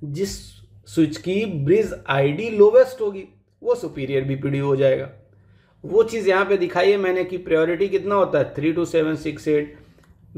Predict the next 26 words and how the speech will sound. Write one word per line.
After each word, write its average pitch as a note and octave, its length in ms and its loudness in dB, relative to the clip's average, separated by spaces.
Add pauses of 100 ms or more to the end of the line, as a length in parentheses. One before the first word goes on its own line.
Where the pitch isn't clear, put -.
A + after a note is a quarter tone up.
(120)
base F#3 360 4
mac G3+ 260 -2
address G3 320 0
of F3 160 -4
the F3+ 80 -4
switch। F3+ 340 -6 (160)
भाई F3+ 120 -4
switch F3 360 -6
के F#3 140 0
अंदर F3 320 2 (340)
एक D#3 200 -14
दो D3+ 200 -2
मेरे D3 200 -2
पास D3+ 300 0
messages D3 480 -2
पड़े D3 280 -2 (520)
कि G3 100 -4
switch - 440 -2
का - 140 0
अपना G#3 540 0
भी A3 180 -4
mac F3+ 320 0
address C3+ 360 0
होता A#2+ 200 -10
है, - 200 -14
right। G#3 300 0